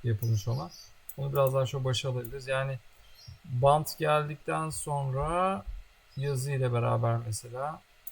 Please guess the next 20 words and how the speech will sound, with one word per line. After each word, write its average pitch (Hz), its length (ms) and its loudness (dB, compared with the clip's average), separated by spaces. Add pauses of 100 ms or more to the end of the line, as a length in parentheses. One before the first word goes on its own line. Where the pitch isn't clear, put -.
hatta - 380 -6
bir, 87 100 -4 (220)
biraz 123 400 2
belki 110 380 2 (120)
sonra 120 560 2 (720)
şöyle 123 500 0 (1200)
yazı 135 280 0
oturduktan 127 680 -2
sonra 117 500 -2 (880)
geliyor 110 320 4
gibi 123 260 0
yapabiliriz. 110 580 0
Bu 165 80 -8
güzel. 120 320 0
Şu - 180 -8
üstteki, 175 520 -4 (640)
e, 135 340 6
noktalı 151 480 0
olan 127 480 2 (280)
Ee, 131 40 0